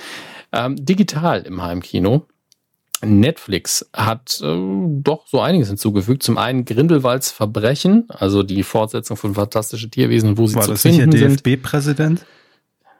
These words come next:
Speaker 1: Also gucken Sie den Film, finden Sie es raus. Ähm, i-, ist gerade aufgenommen worden ins Programm Grindelwalds Verbrechen, Netflix.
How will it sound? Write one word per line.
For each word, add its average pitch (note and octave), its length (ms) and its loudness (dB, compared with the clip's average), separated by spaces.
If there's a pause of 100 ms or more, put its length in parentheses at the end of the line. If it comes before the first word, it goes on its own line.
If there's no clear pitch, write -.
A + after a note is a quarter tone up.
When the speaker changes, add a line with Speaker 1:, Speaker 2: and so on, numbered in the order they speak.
(1300)
Speaker 1:
Also B2+ 140 0
gucken C#3+ 240 0
Sie C#3 120 2
den C#3 100 2
Film, D#3 200 2
finden D3 280 2
Sie C#3 80 2
es C#3 100 -2
raus. B2 240 0 (480)
Ähm, B2+ 680 0 (400)
i-, E3 220 0
ist - 380 -2
gerade B2 500 -4
aufgenommen A#2 480 0
worden G#2+ 220 2
ins A2+ 180 -6
Programm G#2 480 0
Grindelwalds G#2+ 460 0
Verbrechen, G2+ 580 -4
Netflix. G#2+ 520 -4